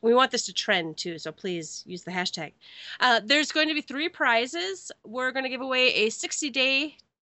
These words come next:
time card. And then the second prize will be ten pots of dye off of the Moogle Station, uh,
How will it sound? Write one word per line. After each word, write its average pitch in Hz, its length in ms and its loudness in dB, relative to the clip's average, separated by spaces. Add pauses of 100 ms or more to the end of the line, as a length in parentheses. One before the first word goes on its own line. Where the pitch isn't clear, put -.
(200)
time 208 300 -2
card. 262 400 -4 (1200)
And 220 180 -2
then 202 180 2
the 196 60 0
second 226 300 -4
prize 214 440 2
will 240 120 0
be 196 160 -4
ten 247 340 -2
pots 226 500 0
of 202 260 -10
dye 185 580 -4 (120)
off 196 220 0
of 202 140 -8
the 196 260 -4
Moogle 196 260 -4
Station, 208 540 -4
uh, 185 260 2